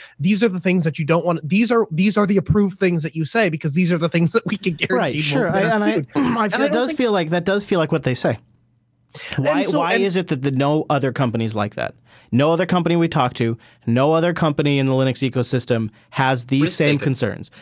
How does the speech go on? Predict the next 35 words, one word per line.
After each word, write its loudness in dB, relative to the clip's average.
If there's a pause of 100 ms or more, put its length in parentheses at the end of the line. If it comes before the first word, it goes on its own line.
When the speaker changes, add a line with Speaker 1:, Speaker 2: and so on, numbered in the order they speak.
Speaker 2:
Other 2
people 0
cons-, -2
are 2
worried 2
about 2
these 0
particular 0
issues, -2 (260)
but 0
nobody 2
is 2
literally 2
s-, -4 (140)
petrified. -2 (220)
The, 0
the, 0
the 2
employees 0
from 2
Red 2
Hat 2
are 2 (100)
terrified 0
of 0
this -4
particular -4
issue. -4 (300)
Nobody 4
Speaker 1:
What's 4
Speaker 2:
else -2
is -2
Speaker 1:
the, 4
Speaker 2:
like 0
that. -6